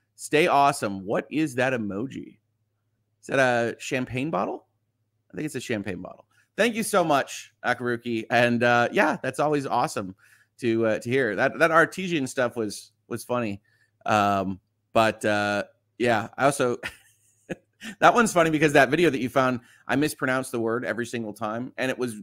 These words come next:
literally, uh, because I'd never heard the word artesian before, because I think it has to do with, like, finding underground water or something like that. That doesn't really, uh, match with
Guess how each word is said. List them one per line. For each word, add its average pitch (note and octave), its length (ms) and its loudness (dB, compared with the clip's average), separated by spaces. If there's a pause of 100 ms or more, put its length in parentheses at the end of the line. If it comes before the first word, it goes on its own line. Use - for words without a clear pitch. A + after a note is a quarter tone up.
(140)
literally, C#3+ 640 4 (340)
uh, A#2+ 200 4
because A#2+ 280 -4
I'd A#2+ 220 2
never B2 220 -2
heard C3+ 340 -4
the D3+ 80 2
word A2+ 300 0
artesian G#2 560 -4
before, G2+ 400 -4
because G#2 280 -8
I G#2 60 -12
think C#3 160 -8
it D3 80 -8
has C#3 200 -6
to A#2+ 40 -14
do C3+ 80 -4
with, C3 140 -4
like, A2 260 -4 (960)
finding C#3 340 4
underground C#3 460 4
water D3+ 600 4
or - 80 -12
something E3+ 240 -4
like E3 180 0
that. F3+ 200 4
That D#3+ 160 -8
doesn't C3+ 320 -2
really, B2 460 0 (340)
uh, G#2+ 260 4
match A#2 440 0
with A2 340 -2